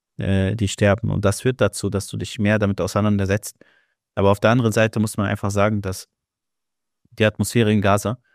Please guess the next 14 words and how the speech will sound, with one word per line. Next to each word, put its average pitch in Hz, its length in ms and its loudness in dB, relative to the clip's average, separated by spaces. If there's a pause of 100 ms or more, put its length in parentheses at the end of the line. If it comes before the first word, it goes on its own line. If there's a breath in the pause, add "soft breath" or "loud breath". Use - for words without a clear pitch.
(580)
äh, 92 180 -6
aufgrund 117 480 -2
der 101 420 4
geografischen 110 520 0
Situation 107 600 -4
und 98 240 -4
der 98 320 0 (540)
Situation 101 560 -2
der 104 80 4
Belagerung, 107 600 0 (760)
äh, 95 260 -2 (200)
und 160 260 2
auch 143 300 2
aber, 131 480 0